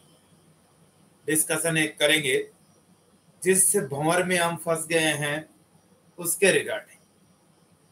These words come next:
कि अब हमको क्या किया जाना चाहिए। दूसरी बात, इस क्लास के अंदर हम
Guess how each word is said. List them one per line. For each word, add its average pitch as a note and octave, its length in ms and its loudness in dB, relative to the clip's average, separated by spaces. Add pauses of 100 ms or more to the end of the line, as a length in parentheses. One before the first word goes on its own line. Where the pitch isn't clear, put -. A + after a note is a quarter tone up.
(140)
कि E3+ 480 -2
अब D#3 160 2
हमको D3 360 -4
क्या D3 240 0
किया C#3+ 300 -2
जाना C3+ 300 -2
चाहिए। C3+ 360 -12 (920)
दूसरी F3 340 0
बात, F3 340 6 (760)
इस F3+ 240 0
क्लास D3+ 360 2
के E3 80 0
अंदर C#3 320 -2
हम C#3 280 -4